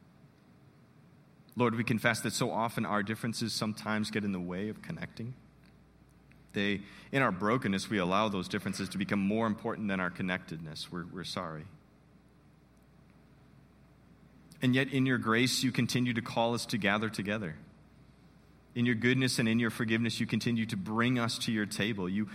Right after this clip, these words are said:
bring us to the gift of baptism. You bring us to the gift of being in fellowship with one another. Thank you. Thank you. Lord, we pray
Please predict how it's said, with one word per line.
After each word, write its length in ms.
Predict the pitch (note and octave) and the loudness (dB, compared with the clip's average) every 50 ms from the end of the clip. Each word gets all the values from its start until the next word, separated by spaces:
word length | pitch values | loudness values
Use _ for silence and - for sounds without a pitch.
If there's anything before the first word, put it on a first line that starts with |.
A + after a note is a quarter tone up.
| - - - - | -12 -16 -12 -4
bring 280 | G#2+ A#2 A2+ A#2+ C3 B2+ | 0 4 4 6 6 4
us 220 | A#2+ G#2+ - - - | 4 2 0 -2 -2
to 60 | A#2+ | 0
the 180 | G2+ G#2+ G2 - - - - - - - - - | 0 0 0 -2 -6 -12 -18 -20 -20 -20 -10 0
gift 300 | A2 B2 A#2+ - - - | 2 2 2 2 -2 -4
of 200 | A2+ A2 G2 E2+ | -4 -4 0 2
baptism. 520 | G2 G2 A#2 A#2+ - - A2+ G2 G2 F#2+ | 2 2 2 0 0 -2 -2 0 0 0
You 100 | F#2+ G#2+ | 0 0
bring 340 | A2 G#2 A2+ A#2+ B2 C3+ C3+ | 0 0 2 2 4 4 4
us 200 | B2+ A#2+ - - - | 4 2 0 -2 -2
to 100 | - A2+ | -2 0
the 100 | G#2+ G#2 | 0 2
gift 300 | A#2+ B2 A#2+ - - A#2 | 2 2 0 0 -2 -2
of 120 | G#2 F#2+ | -2 0
being 240 | G#2+ G#2+ A2+ A2+ A2 | 0 2 2 2 2
in 100 | G#2 G2 | 0 0
fellowship 640 | - - - G#2 A#2+ A#2+ A#2 A2 - - G#2+ - G#2+ | -2 0 0 0 0 0 -2 -2 -2 -4 -4 -4 -6
with 160 | G2 - - | -8 -6 -4
one 120 | G#2 G2+ | -4 -2
another. 320 | G2+ F#2+ F2 D#2 D#2 D2 D2 - - | -2 -2 -4 -4 -6 -8 -10 -12 -2
Thank 320 | - A2 G2 F2 - - | 0 0 0 0 -2 -8
you. 60 | D2+ D2+ - - - - - - - - - - - - - - - - - - - - - - - - - - - - - - - - - - | -12 -14 -14 -18 -20 -20 -20 -20 -20 -20 -20 -20 -20 -20 -20 -20 -20 -20 -20 -20 -20 -20 -20 -20 -20 -20 -20 -20 -20 -20 -20 -20 -20 -20 -14 -6
Thank 280 | F#2 F#2 F2 - - - | -4 -4 -4 -4 -8 -14
you. 80 | D2 - - - - - - - - - - - - - - - - - - - - - - - - - - - - - - - - - - - - - - - - - - - - - - - - - - - - - - - - - - - - - - - - - - - - - - | -16 -18 -18 -20 -20 -20 -20 -20 -20 -20 -20 -20 -20 -20 -20 -20 -20 -20 -20 -20 -20 -20 -20 -20 -20 -20 -20 -20 -20 -20 -20 -20 -20 -20 -20 -20 -20 -20 -20 -20 -20 -20 -20 -20 -20 -20 -20 -20 -20 -20 -20 -20 -20 -20 -20 -20 -20 -20 -20 -20 -20 -20 -20 -20 -20 -20 -20 -20 -20 -6 -2
Lord, 160 | G2+ G2 F#2+ | 0 0 2
we 120 | G#2 G2 | 2 2
pray 400 | F#2+ - - - G#2 E2+ D2+ D#2 | 0 0 -2 -2 -2 -2 -2 -4